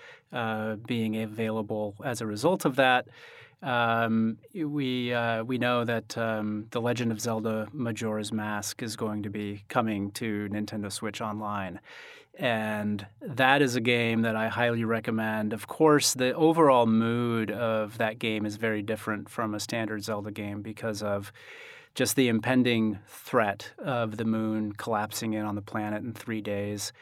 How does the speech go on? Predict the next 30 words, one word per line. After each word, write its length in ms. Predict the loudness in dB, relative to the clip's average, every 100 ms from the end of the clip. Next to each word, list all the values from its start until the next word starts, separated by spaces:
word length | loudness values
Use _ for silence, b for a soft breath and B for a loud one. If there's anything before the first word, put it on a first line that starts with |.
| B B B B -4
um, 560 | -2 -2 -2 -2 -2 0
and 440 | 2 2 0 0
the 200 | 0 0
existential 1120 | 0 0 2 0 2 2 2 2 2 2 0 -4 -14 _
<laughs> 240 | _ _
sense 400 | -6 0 2 0
of 120 | -4 -4
dread 540 | -2 0 0 -2 -6 -14 -12
that, 460 | -2 -2 -2 -2
uh, 300 | -2 0 -2 -4
that 160 | -6
seems 300 | -2 0 0
to 80 | -2
pervade 720 | -4 -4 -2 -2 0 -2 -4 B B B B -6
the 120 | 0
world 520 | 6 8 8 8 6
and 120 | 2
the 40 | 0
town 460 | 0 0 2 2
and 100 | 0
the 40 | -4
people 360 | -4 -2 -2
there 380 | 0 0 0 -2
as 140 | -4
they're 340 | -4 -4 -4 -6 b b b 0
watching 440 | 2 4 2 2
this 200 | 2 0
moon 260 | 0 0 0
come 220 | -2 -2
down. 420 | -2 -4 -4 -6